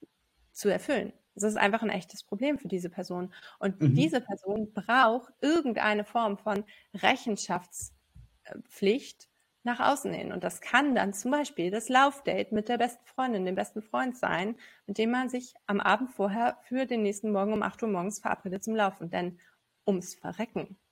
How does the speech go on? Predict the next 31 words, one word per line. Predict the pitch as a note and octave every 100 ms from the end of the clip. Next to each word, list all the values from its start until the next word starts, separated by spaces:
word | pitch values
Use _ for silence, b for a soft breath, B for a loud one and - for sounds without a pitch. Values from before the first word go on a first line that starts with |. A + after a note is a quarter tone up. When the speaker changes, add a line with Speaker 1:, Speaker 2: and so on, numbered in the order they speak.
| _
Speaker 1:
würde | - A3+ G3+ D#3 G#3 B3 b b b -
ein | F#3 E3+ E3+ E3+
Teamplayer | B3 B3 - F3+ F3 A3 - _ -
den | E3+
besten | F#3 G#3 B3
Freund, | - G3 G3
die |
beste | F3+ F3+ -
Freundin | - F3+ F#3
nicht | F#3+ F#3+ -
hängen | A#3 A3+ F#3
lassen, | D#3 G3 G3 G#3 B3
sondern | - G3+ A3 A#3 A3+
geht | F#3 F3+ F#3+
da | G3 G#3+ -
hin | F#3 F#3+
und | - G3+
läuft | G#3+ A3 -
dann | - G#3+ -
mit | - -
dem. | - _ _ B B B -
Und | G3+ G3
als | G3+ G3 G3
Rebell | F#3 F#3 A#3 C#4 b b b _ _ _ _ _
die | - G#3+
Frage, | - F3 F3 G#3+ A#3 C4+ _ _ _ _ _ _ _ _ _ _ _ _ _ - - _
fühle | - B3+ C#4
ich | D4+
mich | A3 G3+
als | - -
Läufer, | E3+ F3+ G3 C4+ D#4